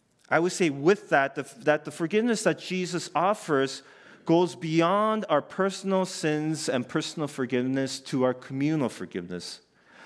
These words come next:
Jesus doesn't just forgive our lies and our laziness.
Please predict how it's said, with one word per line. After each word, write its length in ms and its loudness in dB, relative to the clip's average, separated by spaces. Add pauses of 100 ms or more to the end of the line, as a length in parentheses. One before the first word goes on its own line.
(160)
Jesus 540 0
doesn't 500 0
just 360 0
forgive 340 0
our 140 2
lies 680 -2 (220)
and 140 -2
our 120 0
laziness. 760 -4